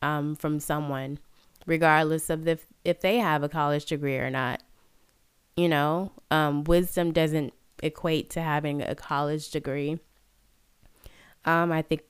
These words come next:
life and experience does. Like, life and experience gives you wisdom, and, um, you just can't really try to place yourself over and above people or things because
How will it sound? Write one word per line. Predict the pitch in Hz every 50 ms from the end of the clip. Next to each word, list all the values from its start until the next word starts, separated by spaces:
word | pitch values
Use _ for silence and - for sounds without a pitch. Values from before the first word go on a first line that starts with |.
| - -
life | 160 165 156 151 160 165 - -
and | 160 156
experience | 156 151 - - - - 214 233 240 220 170 135 107 - -
does. | - 127 107 80 80 64 - 160 165 - - -
Like, | 156 151 131 123 - -
life | 160 165 160 165 175 180 -
and | 185 170
experience | 160 147 - - - 180 170 165 165 160 151 143 143 147 -
gives | - - 147 143 139 143 - -
you | 139 135 139 139
wisdom, | 139 139 135 143 - - 143 131 135 - 151 151 156 - _ - - _ _ _ _ _ _ _
and, | - 143 139 139 139 139 135 139 139 139 -
um, | - 143 135 135 - 151 - - 156 147 - _ _ _ _ _ _ _
you | - 160 156
just | 147 147 147 - -
can't | - 170 156 147 -
really | - 156 147 139 139 143 139 135 143 143 - _ _ _ _ _ _ _ _ _ _ _ _ _ _ _ _ _ -
try | - - 151 151
to | 147 139 147 147 151 -
place | - - 160 147 147 -
yourself | - 135 139 - - 135 139 143
over | - - 143 143 135 143
and | 139 135 135
above | 135 139 151 151 151 143 143 139 -
people | - - 143 143 - - 147 143 139 143 143 143 - _ - 240
or | 180 143
things | 151 - 202 196 196 185 180 170 165 160 160 160 156 - - -
because | 156 143 143 - 156 139 139 131 131 135 139 - -